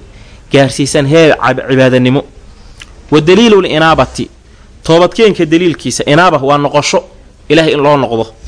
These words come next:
oo loo toobadkeeno. Qowluhu, Ilaahay hadalkiisa u daliila, tacaala sarreeyuu yidhi, "Wa aniibuu", u toobadkeena,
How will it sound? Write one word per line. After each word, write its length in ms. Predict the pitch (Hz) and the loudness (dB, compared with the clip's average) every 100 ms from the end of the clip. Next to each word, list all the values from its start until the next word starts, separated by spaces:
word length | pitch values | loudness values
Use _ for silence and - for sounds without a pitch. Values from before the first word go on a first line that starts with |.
| - | -4
oo 60 | 127 | 0
loo 100 | 160 | 0
toobadkeeno. 500 | 143 120 - 104 98 - - - - - | 0 -2 -2 -4 -4 -12 -20 -20 -20 -4
Qowluhu, 440 | 147 196 196 180 | 2 4 4 4
Ilaahay 240 | 165 175 170 | 4 4 2
hadalkiisa 480 | 180 160 151 - 165 | 0 -2 -6 -2 -2
u 80 | |
daliila, 320 | 151 151 160 143 | 0 0 2 0
tacaala 360 | 123 139 156 | 0 2 0
sarreeyuu 380 | - 139 160 156 | -2 -4 0 0
yidhi, 180 | 143 135 | 0 2
"Wa 160 | 143 107 | 2 2
aniibuu", 640 | 156 202 190 160 151 123 | 2 2 0 2 2 0
u 40 | |
toobadkeena, 680 | - 160 139 135 143 127 104 | 0 2 2 0 -2 -2 -2